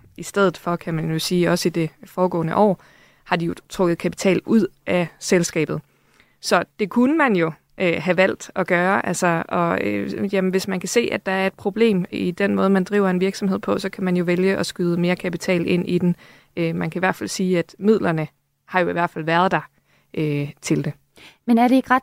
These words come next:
Speaker 2: nemt at, at, at lave det her skurkebillede, øh, fordi at, øh, vi har en, en, en, en ond, rig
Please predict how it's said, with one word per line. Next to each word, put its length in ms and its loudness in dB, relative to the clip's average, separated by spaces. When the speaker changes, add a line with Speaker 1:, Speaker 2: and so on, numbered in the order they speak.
Speaker 2:
nemt 260 -2
at, 220 2
at, 220 4
at 80 4
lave 260 6
det 100 2
her 120 2
skurkebillede, 1040 2
øh, 400 6
fordi 320 2
at, 200 2
øh, 260 0
vi 80 4
har 200 4
en, 220 0
en, 260 0
en, 180 2
en 180 2
ond, 260 4
rig 300 0